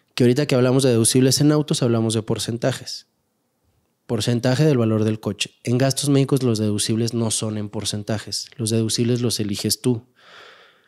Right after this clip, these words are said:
Puede haber un deducible desde di-, diez mil pesos hasta cincuenta mil pesos. Y en base a que eliges el deducible. Por ejemplo, yo, Román, cuando contrato mi seguro, digo, "A ver, si m-, yo tengo dos hijos,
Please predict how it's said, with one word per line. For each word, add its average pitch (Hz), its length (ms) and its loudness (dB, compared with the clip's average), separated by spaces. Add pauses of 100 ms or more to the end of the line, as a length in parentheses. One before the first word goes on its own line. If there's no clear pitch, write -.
(120)
Puede 120 180 2
haber 127 140 6
un 131 80 4
deducible 113 460 2
desde 104 320 0
di-, 104 300 0
diez 107 320 0
mil 117 180 0
pesos 165 600 -2 (200)
hasta - 300 -4
cincuenta 104 460 -4
mil 98 180 -8
pesos. - 500 -12 (760)
Y 127 120 2
en 127 80 4
base 143 240 2
a - 40 4
que 160 100 -2
eliges 131 340 2
el 127 100 2
deducible. 131 520 2
Por 110 120 -6
ejemplo, 120 280 -2
yo, 131 180 2
Román, 147 320 2
cuando 117 300 -2
contrato 110 400 -2
mi 135 100 -2
seguro, 131 300 0
digo, 117 200 -2
"A 107 60 -4
ver, 101 300 -8 (500)
si - 280 -2
m-, 110 360 -2
yo 113 200 -6
tengo 127 200 2
dos 104 220 0
hijos, - 480 -4